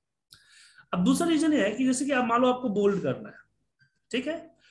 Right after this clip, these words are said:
सबसे पहले आपको पता होना चाहिए कि बोल्ड किसके अंदर आता है, font के अंदर आता है ना। और दूसरा, bold ऐसा option है जिसमें एक बार apply होता है, उसी से एक बार disapply होता है। तो ऐसा पता होने से क्या हुआ कि वीवीए के अंदर तुम coding करेंगे range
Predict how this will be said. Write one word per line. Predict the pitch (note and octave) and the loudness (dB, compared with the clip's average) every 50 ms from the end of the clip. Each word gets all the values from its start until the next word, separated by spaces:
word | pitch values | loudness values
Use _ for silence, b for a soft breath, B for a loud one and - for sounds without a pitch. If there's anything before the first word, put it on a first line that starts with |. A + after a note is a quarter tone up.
| b b | b b
सबसे | - - G#3+ G#3 D#4 | -10 -8 -6 -4 -4
पहले | D4 D4 D4+ | -2 0 0
आपको | D4 D4 C#4+ | 0 -2 -2
पता | C4 B3+ A3+ A3 B3+ | -4 -4 -2 -2 -2
होना | B3+ A#3 A3 G#3 | 0 0 0 0
चाहिए | G3+ A3 B3 | 0 -2 -2
कि | C#4 C4 | -2 -2
बोल्ड | G3+ F3 F3+ G3+ A#3 B3+ A#3+ - - | 0 2 2 4 4 4 2 -2 -2
किसके | - B3 - - - C#4+ | -2 -2 0 0 2 2
अंदर | A#3+ G#3 F3+ D#3 D3 | 2 2 2 2 2
आता | B2+ G#2+ G#2 - - B2 | 0 0 -2 -4 -6 -6
है, | B2 | -6
font | - - D#3+ F3+ G3 G#3 G#3 | -4 -2 -2 -2 -2 -2 -4
के | A3 | -4
अंदर | G#3 G3+ F#3+ F3+ | -4 -4 -4 -4
आता | D3 C3+ - C3+ | -4 -4 -6 -10
है | D3 G3+ | -12 -12
ना। | G#3+ - _ _ _ _ _ _ _ _ _ _ _ _ _ _ _ _ _ _ _ _ B B B B B - | -12 -14 _ _ _ _ _ _ _ _ _ _ _ _ _ _ _ _ _ _ _ _ B B B B B -4
और | E3 E3 | -2 0
दूसरा, | F3+ D4 C#4 - G3+ F#3 G#3+ C4+ C4+ - B B B B _ - | 2 2 2 4 4 2 2 2 -2 -6 B B B B _ -6
bold | C3+ C#3 F#3 A3 B3+ C#4+ C#4 D#4 | 0 2 4 4 4 4 4 2
ऐसा | D4 C4+ G#3 A3 G#3+ - | 0 0 0 0 0 2
option | A#3+ A3+ G#3 F#3 - - - A#3+ A3+ G3+ | 2 2 2 0 -2 -4 -2 -2 0 0
है | G#3+ A3 | 0 -2
जिसमें | G#3+ G#3 - - A3 A3 A#3 | -2 -4 -6 -6 -4 -4 -2
एक | A#3 G3 F#3+ F#3+ F#3+ F#3 | 0 0 0 0 0 0
बार | G3 G#3+ A3 A3 | 0 0 0 0
apply | G3 F3+ - F3+ F3 E3 F#3 G#3+ | -2 -6 -4 -2 0 0 2 0
होता | A#3 A#3 A3+ A#3 B3 | 0 -2 -2 -4 -4
है, | C4 | -4
उसी | G3+ F#3 F3 - A#3 G#3+ | -4 -6 -6 -8 -8 -6
से | - G#3+ | -4 -4
एक | F3+ - - | -4 -4 -4
बार | - B3 A#3 | -6 -4 -4
disapply | F#3 G3 F#3 F3+ F3+ - - C3 A2+ G#2+ G#2 | -2 -4 -2 -2 -4 -4 -4 -4 -6 -6 -8
होता | G2+ - - - - | -10 -16 -20 -20 -20
है। | - - - _ _ _ _ _ _ _ _ b b b b b b | -20 -20 -20 _ _ _ _ _ _ _ _ b b b b b b
तो | - | 0
ऐसा | E3 G3 G3 C#4 C#4 | 0 2 4 2 2
पता | C#4 C4+ B3+ C4 C#4 | 2 2 2 2 4
होने | C4 C4 C4+ | 2 2 2
से | B3+ B3+ C#4+ | 0 -2 -4
क्या | C4 - C4+ B3+ | -4 -2 0 0
हुआ | B3 G#3+ A3 A3 A3+ | 0 2 0 0 -2
कि | B3 | -4
वीवीए | G#3+ F#3 F#3+ G3 G3+ G3 G#3 B3+ C4+ | -4 -4 -4 -6 -6 -2 -2 -2 0
के | C4 B3+ | 0 0
अंदर | A#3 A#3 B3 | -2 -2 -2
तुम | B3 B3 A3+ | -4 -6 -6
coding | G#3+ - F#3 F3+ F3+ F3+ A3 G#3 | -4 -2 -2 -2 0 -2 -2 -2
करेंगे | F#3 E3+ D3+ C#3+ C3+ C3 D3+ F#3 B3 B3+ B B B B B B D3 | -2 -2 -2 -2 -2 -2 -2 -4 -4 -6 B B B B B B -2
range | D#3 F3+ G3+ A3+ C4 D4+ D#4 D4+ | 0 0 2 2 2 0 0 -2